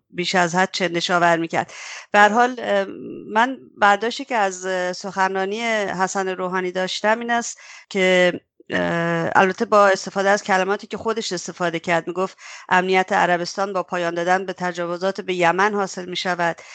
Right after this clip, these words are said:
و منطقهٔ ما بر لبهٔ پرتگاه ایستاده است، تا جایی که تنها یک اشتباه می‌تواند آتشی بزرگ را برافروزد.» به نظرم، اه، تهدید جهان از طرف رژیم بود به آتش افروزی بیشتر توی منطقه و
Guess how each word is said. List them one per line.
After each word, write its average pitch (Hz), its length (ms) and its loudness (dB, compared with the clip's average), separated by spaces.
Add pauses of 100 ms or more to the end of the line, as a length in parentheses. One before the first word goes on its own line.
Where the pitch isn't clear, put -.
(220)
و 180 100 4
منطقهٔ 175 500 2
ما 196 180 0
بر 180 180 2
لبهٔ 175 280 -2
پرتگاه 175 520 -2
ایستاده 190 480 -2
است، 170 160 -2
تا 175 140 -4
جایی 175 200 -4
که 190 80 -6
تنها 180 340 0
یک 190 280 -4
اشتباه 185 400 2
می‌تواند 180 600 -2
آتشی 175 440 0
بزرگ 175 360 -2
را 175 120 2
برافروزد.» 190 680 2 (380)
به 220 80 2
نظرم، 247 580 4
اه، 196 340 0
تهدید 214 580 0
جهان 214 360 0
از 226 140 -4
طرف 214 280 0
رژیم 220 380 -2
بود 240 220 -4
به 208 180 -2
آتش 190 340 0
افروزی 190 460 -6
بیشتر 202 380 0
توی 220 160 -10
منطقه 185 520 -2
و 180 200 2